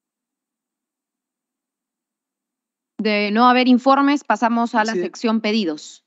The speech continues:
Speaker 1: Sí, congresista.
Speaker 2: Bueno,
Speaker 1: Congresista
Speaker 2: Presidenta,
Speaker 1: Montalvo.
Speaker 2: gracias. Un saludo, Presidenta, a todos los colegas congresistas, para hacer conocimiento que hoy se va a tocar un predictamen del proyecto de ley quince ochenta y ocho dos mil veintiuno de mi autoría,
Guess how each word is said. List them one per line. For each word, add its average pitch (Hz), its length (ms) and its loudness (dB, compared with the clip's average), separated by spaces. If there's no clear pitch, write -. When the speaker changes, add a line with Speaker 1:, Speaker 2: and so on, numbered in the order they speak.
Speaker 1:
Sí, - 240 -4
congresista. 202 580 -4
Speaker 2:
Bueno, 135 320 -2
Speaker 1:
Congresista 180 360 -6
Speaker 2:
Presidenta, 185 220 6
Speaker 1:
Montalvo. 165 280 0
Speaker 2:
gracias. 175 640 4
Un 120 100 -4
saludo, 170 360 4
Presidenta, 180 680 0
a - 120 -12
todos 165 160 -4
los 160 300 0
colegas 151 340 0
congresistas, 175 720 0
para 147 160 2
hacer 170 180 2
conocimiento 165 880 2
que 139 560 0
hoy 180 300 4
se 170 140 -2
va 160 60 4
a - 20 -4
tocar 160 380 0
un 156 240 -6
predictamen 180 880 2
del 143 200 -2
proyecto 165 680 2
de - 120 -4
ley 170 240 6
quince 170 420 2
ochenta 143 360 2
y - 20 10
ocho 175 200 4
dos 156 120 0
mil 165 120 2
veintiuno 190 540 2
de 151 120 -4
mi 156 60 0
autoría, 175 540 4